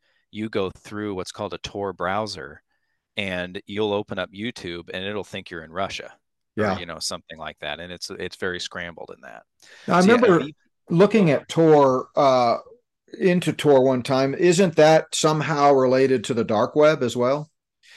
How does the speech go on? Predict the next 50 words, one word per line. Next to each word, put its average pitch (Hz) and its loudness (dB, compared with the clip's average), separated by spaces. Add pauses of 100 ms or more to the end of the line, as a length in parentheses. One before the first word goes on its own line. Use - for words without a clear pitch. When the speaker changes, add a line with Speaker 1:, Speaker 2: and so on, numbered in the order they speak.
(220)
Speaker 1:
Uh, 123 -6
yes, 131 -8
that's 104 -14
the 123 -12
only 123 -12
way 110 -8
to 95 -12
get 104 -12 (100)
to - -20
the 92 -18
dark 85 -16
web 82 -14
is 85 -14
through 95 -16
a 82 -16
Tor 85 -18
browser. 62 -16 (240)
Speaker 2:
Okay. 123 -2
Speaker 1:
Um, 85 -10 (260)
I 92 -2
wasn't 104 -2
gonna 92 -6
go 92 -4
into 87 -10
it, - -12
but 95 -6
yeah. 101 -2 (320)
By 139 2
the 127 -2
way, 104 2
you 92 -10
know, 92 -8
if 90 -8
you're 95 -10
looking 101 -8
for, 90 -12
like, 85 -8
the - -12
phishing 113 -8
scams 113 -8
and 110 -10
all 113 -6
that, 113 -4 (800)
the 113 -20
phishing 143 -6
scams, 139 -10
when 101 -12
you 110 -10
see 120 -8
'em, 123 -8